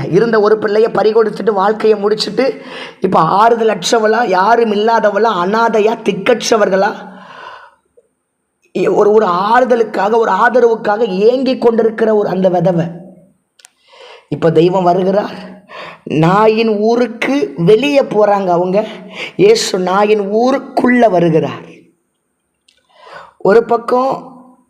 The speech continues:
மரிச்சு போன சரீரம் இப்ப கல்லறைக்கு நேரே வழிநடத்தப்படுது. ஒரு பக்கம் இயேசு நாயின் ஊருக்குள்ள வருகிறார்.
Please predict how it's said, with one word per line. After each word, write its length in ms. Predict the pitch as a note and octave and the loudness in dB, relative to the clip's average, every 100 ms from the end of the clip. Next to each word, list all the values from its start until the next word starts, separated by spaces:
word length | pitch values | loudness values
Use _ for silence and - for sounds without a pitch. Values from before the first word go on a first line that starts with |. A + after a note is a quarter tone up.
| _ | _
மரிச்சு 580 | G3 G#3 B3 A#3 - A#3 | 0 2 2 0 -2 -2
போன 340 | G#3+ A#3+ B3 B3+ | 2 2 2 0
சரீரம் 680 | A#3 G#3+ A3+ A#3 B3 - - | 0 0 2 0 -2 -6 -6
இப்ப 360 | G#3+ G#3+ A3 | -6 -2 -4
கல்லறைக்கு 640 | G#3+ G3 A3 B3 A#3+ - A#3 | 0 -2 2 2 0 2 0
நேரே 280 | A#3 A#3 | 4 2
வழிநடத்தப்படுது. 920 | G#3+ G#3 G#3+ F#3+ G3 F#3 F3 C#3+ A#2+ - - - _ _ _ _ - - - | 2 0 0 -2 -2 0 0 -2 -6 -14 -20 -20 _ _ _ _ -20 -20 -14
ஒரு 240 | - F#3 B3 | 0 2 2
பக்கம் 440 | - A#3 - B3+ | 2 -2 0 0
இயேசு 560 | B3 G#3+ A#3+ A3 C4 B3 | 2 2 2 0 -2 -2
நாயின் 680 | A3 F#3+ A3 A#3+ A#3+ A#3+ G3 | 0 2 4 2 2 -2 -2
ஊருக்குள்ள 920 | G#3+ A#3+ B3 B3+ B3 - A3 A3 G3 | -2 2 2 2 0 -2 2 2 2
வருகிறார். 500 | F#3 F3 D#3+ C#3+ | 0 0 0 -2